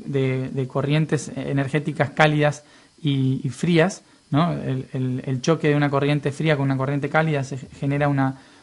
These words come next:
un movimiento en el aire, eh, pero todo esto sucede a nivel electromagnético. Por lo tanto, si yo envío una onda electromagnética a través de una intención, ese campo electromagnético va a responder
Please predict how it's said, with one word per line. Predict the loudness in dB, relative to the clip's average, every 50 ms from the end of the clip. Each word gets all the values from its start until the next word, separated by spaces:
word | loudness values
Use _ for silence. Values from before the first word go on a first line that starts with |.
| _ _ _
un | 0 2
movimiento | 4 4 4 2 2 2 2 0 0 0 0 0 0 0
en | -2 -2 0 0
el | 0 0 0 2
aire, | 2 4 4 4 4 2 0 0 -2 -6 -14 -20 -20 -20 -20 _ _ _ _ _
eh, | -2 0 2 2 2 2 0 0 0 -2 -4 -6 -12 _ _ _ -20 _ _ _
pero | 0 2 2 4 4
todo | 4 6 6
esto | 6 4 2 2 4 4 4 4 2 -4 -18 _ _ _ _
sucede | -16 -10 -8 -8 -2 0 2 4 4
a | 4
nivel | 2 2 2 2 2 2 0 0 -2
electromagnético. | -4 -4 -4 -4 -2 -2 0 2 2 2 2 2 0 -2 -6 -6 -8 -8 -10 _ _ _ -20 -20 -20 _ _
Por | 0 0
lo | 2 4
tanto, | 4 2 2 2 0
si | -2 -2
yo | 0 2 2 2 0 -2 -6 -6
envío | -2 0 0 2 2 4 4
una | 4 2 2 4 4
onda | 4 4 2 2 0 0
electromagnética | -2 -4 -4 -4 -2 0 2 2 2 0 0 0 -2 -2
a | -2 0
través | 0 0 0
de | 0
una | 0 2
intención, | 0 0 0 0 -2 -2 -2 0 0 2 2 2 0 -2 -6 _ _ _ -20 -20 -20 -20 -20 -20 _ _ _ _ _ _ _ _ _ _
ese | -2 -2 0 2 0 0
campo | 4 4 6 6 6 6 4
electromagnético | 4 4 2 0 0 2 2 2 2 0 -2 0 2 4 4
va | 6 6
a |
responder | 4 2 0 -2 -2 0 0 2 2 4 4 4 4 2